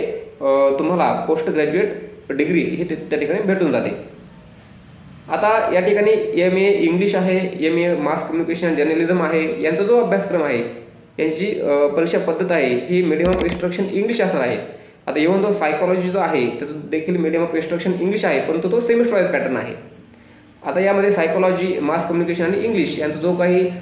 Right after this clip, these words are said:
अ, श्रेयांक आहे, त्यांना जो काही, अ, क्रेडिट्स आहेत ते आहेत सिक्स्टी फोर क्रेडिट्स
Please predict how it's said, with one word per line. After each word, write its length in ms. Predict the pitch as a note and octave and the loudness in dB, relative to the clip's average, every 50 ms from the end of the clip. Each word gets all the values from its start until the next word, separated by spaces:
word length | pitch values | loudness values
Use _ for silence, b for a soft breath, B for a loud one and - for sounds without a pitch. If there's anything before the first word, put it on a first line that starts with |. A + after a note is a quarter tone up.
| - - - | -14 -10 -4
अ, 360 | C#3+ D3 C#3+ C#3+ C#3+ C#3+ D3 C#3+ C#3+ - | 0 2 4 4 4 4 4 4 2 2
श्रेयांक 300 | C#3+ F3 F#3 G3+ G#3+ G3+ | 2 2 2 4 4 2
आहे, 200 | E3+ D#3 C#3+ B2+ | 2 2 2 0
त्यांना 260 | - C#3 C#3+ D3 D3 | 0 -2 -2 -2 -2
जो 120 | D3 D3+ | -2 0
काही, 220 | D3+ D#3+ D#3+ E3 D#3 | 0 2 2 0 0
अ, 120 | D#3 - - | -4 -6 -4
क्रेडिट्स 560 | C#3 C#3+ C#3 C3+ C#3 D#3+ E3+ G3 A#3 A#3 A3+ | 0 0 2 2 2 2 2 2 2 2 2
आहेत 280 | E3 C3 A#2+ A#2 - - - - - | 2 0 0 -2 -4 -6 -10 -10 -4
ते 60 | - D#3 | -2 0
आहेत 160 | F#3 G#3+ G#3+ | 0 0 0
सिक्स्टी 320 | - G3+ G3 G3 - G#3 | -2 -2 -2 -2 -2 -2
फोर 180 | - - G#3 F#3 | 0 0 2 2
क्रेडिट्स 360 | D#3 C#3+ B2 A#2+ A#2 - - | 2 2 0 0 0 -2 -6